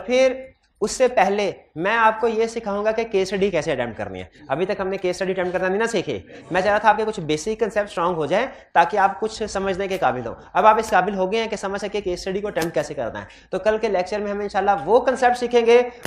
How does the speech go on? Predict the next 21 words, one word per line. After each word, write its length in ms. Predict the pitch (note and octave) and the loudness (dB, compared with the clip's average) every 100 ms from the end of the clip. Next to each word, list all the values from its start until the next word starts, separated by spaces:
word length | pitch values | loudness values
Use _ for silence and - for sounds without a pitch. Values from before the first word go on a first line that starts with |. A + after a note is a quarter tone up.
| D3+ | 4
जो 140 | A3+ | 4
हमारे 520 | A3+ G3+ F#3 F#3+ A3 A#3 - | 4 2 2 4 2 -2 -6
पूरे 380 | A3 A#3+ B3 B3 B3+ B3 - | -8 -2 4 4 4 -2 -14
सिलेबस 480 | - G#3+ G#3 G3 A#3+ | -10 -4 -2 0 0
के 120 | B3 A3+ | 2 2
हर 180 | A3 B3 | 2 2
चैप्टर 400 | - G3 - C4+ | 4 2 6 6
में 100 | C#4 | 6
काम 240 | C4+ G3 F#3 | 4 4 2
आएगा। 300 | B2 G#2 F2 - - - _ - _ D3 | -2 -6 -10 -18 -20 -20 _ -20 _ 4
वो 140 | A#3 | 4
कौन 180 | B3+ C4+ | 6 4
सा 120 | C4+ - - - _ | 2 0 -4 -20 _
कॉन्सेप्ट 360 | A#3 A#3 A#3+ A3 | -2 4 4 4
है? 640 | E3+ - - - - C#3+ | 2 -2 -10 -12 -10 -2
Case, 340 | G3 A3 A3 G#3 | 2 2 4 6
how 120 | G#3 | 6
to 120 | A#3 A#3 | 6 2
attempt 340 | G3+ F#3 F3 | 2 0 -2
case 220 | D3+ A#2+ | -4 -4
studies। 340 | - F#2+ E2 | -8 -12 -12